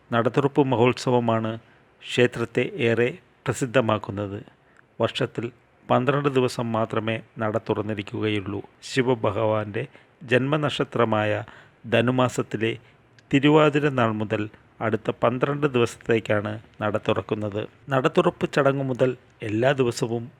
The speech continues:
പാർവതീദേവിയുടെ തോഴി എന്ന സങ്കല്പത്തിലുള്ള ബ്രാഹ്മണി അമ്മ എന്ന വിളിപ്പേരുള്ള സ്ത്രീയുടെ സാന്നിധ്യത്തിലാണ് ക്ഷേത്രത്തിലെ പ്രധാന പൂജകൾ നടക്കുന്നത്. പണ്ടുകാലത്ത് ക്ഷേത്രത്തിൽ എല്ലാ ദിവസവും നട തുറന്നിരുന്നു.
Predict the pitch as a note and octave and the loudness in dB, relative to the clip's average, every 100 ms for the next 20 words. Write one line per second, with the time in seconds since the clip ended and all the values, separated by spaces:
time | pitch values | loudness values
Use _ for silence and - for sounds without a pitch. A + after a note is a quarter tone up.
0 | _ A2+ A2+ A#2 D3 B2+ B2 A2+ A2+ G#2+ | _ -2 0 0 -2 0 2 2 -2 -4
1 | A2 A2 _ - C3+ D3+ E3 C3+ B2 - | -6 -6 _ 6 6 8 6 4 -2 -4
2 | A2+ A#2 - - G#2+ A2 G#2+ A2 - - | -4 -4 -6 -8 -4 -2 -2 -4 -8 -10
3 | A#2 B2 B2+ C#3 D3 D3 B2 A2 G#2+ A#2 | 2 6 6 4 0 0 -2 -2 -6 -10
4 | - _ _ _ A#2 A2+ A#2 A#2+ _ _ | -16 _ _ _ -4 0 -2 -2 _ _
5 | - A2+ B2+ - B2 A#2+ A2+ G#2 - A#2 | -2 2 4 4 4 4 0 -2 -4 0
6 | A2+ A2 A2+ - A2+ A2+ G#2 A#2+ - G#2+ | 2 2 0 0 -2 -2 -4 -6 -4 -6
7 | G#2+ G#2+ A2+ _ _ _ - - C#3+ D3 | -6 -6 -12 _ _ _ 0 4 4 2
8 | C3 A2+ A2+ - G#2 A2+ C3 B2+ A2+ G#2+ | -4 0 0 0 -2 0 0 0 -2 -2
9 | G2 G2+ A2+ - - G#2+ G2 - A#2+ G#2 | -4 -6 -8 -14 -10 -6 -6 -8 -12 -12
10 | G2+ - - _ _ C3 B2+ D3+ E3 D3+ | -10 -12 -16 _ _ 2 2 2 2 2
11 | D3 - C#3+ - - - A#2 A#2 - C3+ | 2 2 2 0 -12 -2 0 0 -2 -6
12 | C3 C#3+ - - G#2 A2+ C3 C#3 B2+ C3 | -6 -6 -8 -6 -4 -2 0 -2 -2 -2
13 | A#2 B2 - A2+ G2 A2 A2 G#2 A2 G#2 | -2 -2 -6 -6 -2 0 -2 -2 -4 -4
14 | G2+ | -6